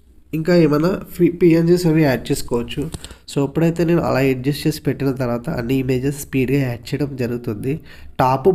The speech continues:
బాటమ్ ఫేడింగ్ అనేది కరెక్ట్గా ఇచ్చుకుని ఉండాలి. So, అది మర్చిపోకండి. So, ఇప్పుడైతే నేను అవన్నీ పెట్టేసిన తర్వాత, so, కొన్ని చేంజెస్ చేస్తున్నాను. So,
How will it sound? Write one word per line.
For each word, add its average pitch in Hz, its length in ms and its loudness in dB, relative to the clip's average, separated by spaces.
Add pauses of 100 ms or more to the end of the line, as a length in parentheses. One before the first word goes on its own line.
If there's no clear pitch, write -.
బాటమ్ 143 440 2
ఫేడింగ్ 139 400 0
అనేది 147 220 -2
కరెక్ట్గా 127 380 -2
ఇచ్చుకుని 151 420 0
ఉండాలి. 113 340 0 (360)
So, - 120 -4
అది 120 160 0
మర్చిపోకండి. 113 640 -4 (1800)
So, 156 60 2 (100)
ఇప్పుడైతే 156 400 2
నేను 151 160 4
అవన్నీ 139 340 0
పెట్టేసిన 139 380 -2 (100)
తర్వాత, 127 320 -4 (280)
so, 127 160 -2 (100)
కొన్ని 127 260 0 (640)
చేంజెస్ 143 500 2
చేస్తున్నాను. 120 540 -4
So, 135 60 0